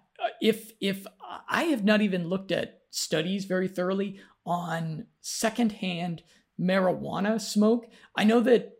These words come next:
smoking marijuana yourself can, over time, have a, it, it, it has a, a range of negative effects on brain power and cognition.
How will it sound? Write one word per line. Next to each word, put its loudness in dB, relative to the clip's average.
smoking 2
marijuana -2
yourself -2
can, -6
over 0
time, -4
have -6
a, -6
it, 0
it, -2
it -2
has 0
a, -6
a -2
range -8
of -6
negative -6
effects -6
on -2
brain -4
power 2
and -4
cognition. 2